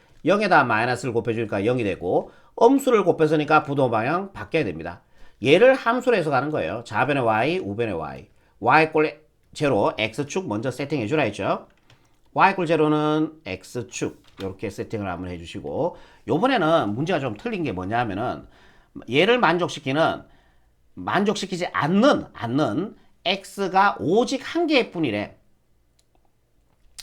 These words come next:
위에 거는 만족시키는 X가 하나뿐이라 그랬잖아요. 요번에 만족시키지 않는 X가 한 개만 나오래. 어, 그게 K, K래. 이때 A 플러스 K 값을 구하는 문제죠.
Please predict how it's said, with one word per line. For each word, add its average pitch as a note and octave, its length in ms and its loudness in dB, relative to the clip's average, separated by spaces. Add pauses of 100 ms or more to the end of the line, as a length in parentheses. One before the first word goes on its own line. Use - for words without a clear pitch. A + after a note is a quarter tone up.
(120)
위에 A3 260 0
거는 A3 220 2
만족시키는 G3+ 920 0 (360)
X가 E3+ 460 0
하나뿐이라 F#3 600 0
그랬잖아요. F2+ 380 -6
요번에 G#3 300 -2 (240)
만족시키지 A3 880 0
않는 D#3+ 260 2
X가 E3+ 640 -2
한 - 260 -6
개만 F3+ 280 2
나오래. D#2+ 380 -8 (800)
어, D#2+ 200 -12
그게 D#3+ 340 -2
K, F3+ 400 -4 (180)
K래. G#2 440 -8 (520)
이때 G3+ 260 0
A C3+ 260 0
플러스 D3 540 0
K C#3+ 240 -4
값을 F#3+ 440 -2
구하는 D#3 280 2
문제죠. G2+ 680 -6